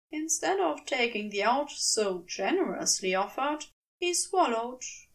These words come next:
and confessed. "No, it wasn't so bad as last time. The beginning of the dream was very good." He sighed and indulged in a pout. "You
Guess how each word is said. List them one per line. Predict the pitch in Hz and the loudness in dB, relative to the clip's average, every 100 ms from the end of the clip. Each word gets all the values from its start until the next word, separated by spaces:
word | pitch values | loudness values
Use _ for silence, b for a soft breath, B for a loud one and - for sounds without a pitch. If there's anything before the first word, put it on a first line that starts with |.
| _ - | _ -2
and | 214 185 180 - | -2 -2 -6 -14
confessed. | - 269 302 - 311 - - - - - _ _ _ _ _ _ _ _ _ _ _ 640 | -12 -10 -10 -8 -8 -6 -4 -4 -4 -14 _ _ _ _ _ _ _ _ _ _ _ -6
"No, | 640 - - 240 254 - - b b b | -4 -4 -8 -12 -14 -18 -20 b b b
it | 320 - _ _ | -8 -8 _ _
wasn't | - 339 370 453 453 | -4 -2 0 0 0
so | - 381 | 0 -2
bad | 392 415 440 | -2 0 0
as | - 302 - | 0 -2 -2
last | 392 480 466 - | -2 2 2 0
time. | - - - 240 - _ _ b b b - | -8 -12 -14 -16 -20 _ _ b b b -2
The | 277 254 - - - | 2 2 -2 -14 -8
beginning | 285 330 466 392 170 | -6 -2 0 0 -2
of | - | -6
the | - | -8
dream | 254 285 311 320 330 | -8 -4 -2 -2 -4
was | 330 339 - - - - | -4 -2 0 -2 -6 -6
very | 370 392 381 | -2 -2 0
good." | 480 508 - - - - _ _ _ | 0 -2 -4 -8 -18 -20 _ _ _
He | - 185 | -6 -2
sighed | - - 311 233 370 - - - | 0 0 2 2 0 -4 -10 -6
and | 302 311 311 | -4 -2 -2
indulged | 311 320 339 226 214 - - | 0 2 4 4 0 -4 -6
in | 277 | -8
a | 294 | -10
pout. | - - - - - - _ _ _ _ _ _ - | -4 0 0 -2 -10 -20 _ _ _ _ _ _ -2
"You | 381 427 392 349 - | 4 4 4 -2 -8